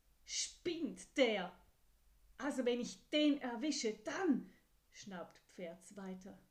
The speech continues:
„Der soll mir jetzt nur nicht in die Quere kommen.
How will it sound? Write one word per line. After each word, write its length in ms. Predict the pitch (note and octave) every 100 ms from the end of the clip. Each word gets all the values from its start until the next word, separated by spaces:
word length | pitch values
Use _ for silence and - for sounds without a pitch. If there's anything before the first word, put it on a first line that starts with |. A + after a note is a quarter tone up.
| _ _ _ _ -
„Der 180 | C4+ C4
soll 360 | - B3+ B3 B3
mir 200 | A#3 A3
jetzt 480 | A3 G3+ - -
nur 340 | A3 A#3+ D4 D4+
nicht 380 | C#4 C#4+ - -
in 160 | C4+
die 140 | C4 B3+
Quere 400 | B3+ C4 A3 F#3+
kommen. 420 | - F#3 F3+